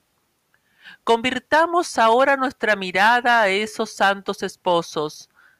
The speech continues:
para entender y amar mejor, mediante ellos, al que es objeto de sus complacencias, así como de las complacencias del Altísimo. Desde luego,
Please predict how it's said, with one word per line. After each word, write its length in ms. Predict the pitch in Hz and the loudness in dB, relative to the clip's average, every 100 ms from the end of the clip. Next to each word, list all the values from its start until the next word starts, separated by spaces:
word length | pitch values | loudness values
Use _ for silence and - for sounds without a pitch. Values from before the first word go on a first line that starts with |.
| _ | _
para 180 | 175 160 | 0 0
entender 640 | 160 160 156 156 165 196 185 | -2 -4 -6 -2 2 2 0
y 120 | 165 | -4
amar 320 | 156 165 165 | 0 0 -2
mejor, 640 | 151 135 - 185 175 139 | -8 -10 0 2 4 0
mediante 640 | 139 135 147 147 139 147 175 | -8 -8 -8 -10 -8 -2 0
ellos, 540 | 220 - 214 208 - _ - _ | 0 -2 -4 -4 -12 _ -20 _
al 300 | - 220 220 | 0 2 0
que 200 | - 254 | -4 -4
es 140 | 302 269 | -2 -4
objeto 540 | 214 - 233 233 240 | -6 -2 -2 -2 -2
de 140 | 226 | -2
sus 200 | 226 208 | -2 -10
complacencias, 1300 | - 190 180 170 147 - 220 214 190 - 135 123 - _ _ | -4 -4 -4 -6 -6 -2 -2 -2 -8 -6 -4 -6 -10 _ _
así 520 | - 139 - - 170 180 | -4 -4 -4 -6 -6 -4
como 260 | 185 175 | -4 -4
de 100 | 170 | -4
las 220 | 165 - | -4 -6
complacencias 920 | - 151 151 139 - 190 226 240 240 220 | -8 -8 -8 -14 -6 -4 -2 -4 -6 -4
del 160 | 214 | -2
Altísimo. 920 | 214 202 _ 165 - - 156 160 151 _ _ _ _ _ _ _ _ _ _ _ _ _ - - - | -2 -4 _ -12 -10 -16 -6 -6 -6 _ _ _ _ _ _ _ _ _ _ _ _ _ -20 -20 -20
Desde 280 | _ - 147 | _ -4 -4
luego, 560 | 135 156 196 170 131 | 0 0 0 -2 -6